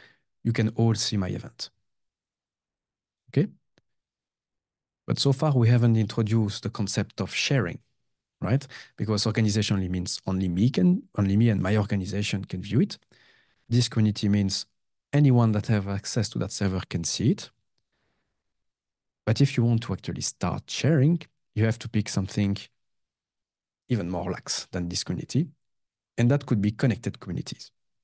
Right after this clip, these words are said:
Connected communities means basically this community,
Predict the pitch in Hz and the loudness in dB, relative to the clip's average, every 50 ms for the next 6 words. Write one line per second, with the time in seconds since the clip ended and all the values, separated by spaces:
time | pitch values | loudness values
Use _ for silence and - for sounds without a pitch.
0 | _ _ _ _ _ _ _ _ _ _ - - 131 151 147 - 151 135 - - | _ _ _ _ _ _ _ _ _ _ 0 2 2 2 2 2 0 0 2 2
1 | 123 117 107 104 98 - 139 160 190 202 - - 101 104 123 170 208 202 - - | 2 4 4 2 0 0 0 0 0 0 -2 -2 0 2 2 2 0 -2 -6 -12
2 | _ _ _ _ _ _ _ _ _ _ - 131 131 127 143 139 - - 123 104 | _ _ _ _ _ _ _ _ _ _ 0 2 4 4 4 2 2 2 2 2
3 | 107 151 185 - - - 120 104 92 - - - 170 240 - | 4 2 2 2 0 -2 -2 -2 -4 -4 -4 -4 -4 -4 -6